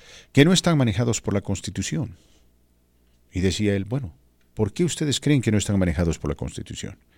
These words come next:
Porque ya depende de la gente, depende de lo que la gente quiera. Y en ese particular caso, eh, se refería a, a todos los, eh,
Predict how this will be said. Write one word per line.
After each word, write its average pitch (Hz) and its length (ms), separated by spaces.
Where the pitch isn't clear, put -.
Porque 80 280
ya 87 120
depende 87 380
de 82 80
la 82 100
gente, - 460
depende 98 420
de 104 100
lo 92 100
que - 100
la 78 80
gente 98 320
quiera. 85 360
Y 95 580
en 98 80
ese 117 180
particular 98 520
caso, 107 440
eh, 85 140
se - 180
refería 90 840
a, 82 240
a - 220
todos 220 280
los, - 300
eh, 85 200